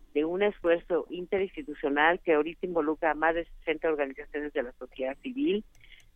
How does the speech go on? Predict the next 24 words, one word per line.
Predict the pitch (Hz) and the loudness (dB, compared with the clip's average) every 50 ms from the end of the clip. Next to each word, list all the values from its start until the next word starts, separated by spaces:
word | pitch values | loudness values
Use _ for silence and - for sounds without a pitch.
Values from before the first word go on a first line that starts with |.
| - | -2
este, | - 151 147 - - 156 | 0 0 0 0 0 0
y | 147 147 | 0 2
de | 147 151 | 2 2
organismos | 143 147 143 143 143 143 127 - 165 - | 4 4 2 2 2 0 -4 -6 -10 -8
internacionales, | 165 143 131 - 131 117 127 131 135 - 135 117 123 131 143 151 156 156 160 170 - - - - - - - - | -8 -6 0 0 0 0 0 -4 -4 -2 -4 -2 2 6 6 6 8 6 4 4 2 -6 -18 -18 -18 -16 -6 -2
en | - 165 165 | 0 2 4
donde | 170 170 170 165 170 165 160 135 - - - | 4 4 6 6 4 4 4 0 -4 -8 -2
creo | - 202 202 | 0 0 2
que | - 220 | 2 0
el | 208 | -6
punto | - - 214 214 208 220 190 | -4 -6 -6 -4 -2 -4 -4
fundamental | - - - - 160 160 175 170 170 | -6 -10 -12 -12 -10 -2 -2 -2 0
no | 175 180 | 0 -4
es | 175 | -4
nada | 180 175 170 170 170 | 0 2 2 2 2
más | 175 170 165 160 160 | 2 0 -2 0 0
lo | 156 147 | 0 2
básico, | 139 151 147 143 - - - - - - 202 214 - - - - - - - - - | 2 2 2 2 0 -6 -10 -8 -4 -2 -4 -4 -4 -10 -20 -20 -20 -20 -20 -14 -8
sino | - 170 165 165 | -6 -2 -2 -2
que | 156 - 170 | -2 -4 -8
estamos | - - 185 190 190 185 - | -4 -2 -2 -2 -2 -6 -6
intentando | 175 151 - 165 160 151 175 170 170 165 170 170 | -10 -2 -2 -2 0 2 0 0 2 4 2 4
dar | 160 165 160 165 | 6 6 4 4
información, | 165 165 160 - 165 156 139 - - 151 - - 156 156 156 156 156 156 156 160 156 | 0 -6 -4 -2 -2 -2 -2 -4 -12 -14 -8 -4 -2 -2 0 0 0 -2 -2 -4 -8